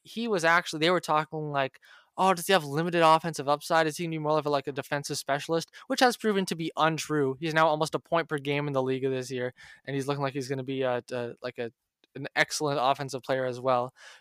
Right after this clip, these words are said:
But, like, to see, you know, someone, Lundell, who went twelfth overall, a player of that caliber would probably be in the top five in this year's draft. And you compare that to Ratty, who in his draft year, um,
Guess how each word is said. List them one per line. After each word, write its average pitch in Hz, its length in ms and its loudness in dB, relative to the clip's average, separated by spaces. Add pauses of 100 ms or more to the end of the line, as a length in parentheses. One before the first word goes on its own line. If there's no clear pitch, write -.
But, 143 100 -4
like, 147 180 0
to 160 80 -4
see, 185 180 -4
you 170 140 -2
know, 160 100 0
someone, 156 300 -4 (120)
Lundell, 147 540 4 (260)
who 160 60 -6
went 156 160 -4
twelfth 147 280 2
overall, 127 500 0 (540)
a 160 140 2 (160)
player 175 160 6
of 156 60 4
that 160 160 6
caliber 151 400 4
would 143 180 0 (220)
probably 151 280 4
be 143 180 0
in 139 60 0
the 135 80 -2
top 131 260 2
five 135 360 4
in 127 80 -4
this 127 220 -6
year's 127 180 -6
draft. 117 400 -2 (400)
And 143 120 -4
you 151 60 -2
compare 165 340 2
that 147 180 4
to 139 100 -6
Ratty, 143 340 4
who 135 140 -2
in 127 80 -4
his 170 220 0
draft 127 400 2
year, 127 200 -4 (380)
um, 139 400 0